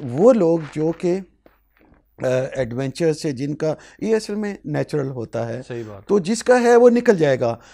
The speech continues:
Speaker 1: अम, मजे आए, one of the examples।
Speaker 2: सही बात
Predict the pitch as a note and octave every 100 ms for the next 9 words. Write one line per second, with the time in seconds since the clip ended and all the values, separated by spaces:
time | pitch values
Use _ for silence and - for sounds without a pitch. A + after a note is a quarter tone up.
0 | _ B2+ B2+ - - - - - D#3+ B3+
1 | C#4 D4+ C#4 D4 C#4+ C#4+ C4+ A#3 G#3 B3
2 | A#3 - - _ B2 A#2 G#2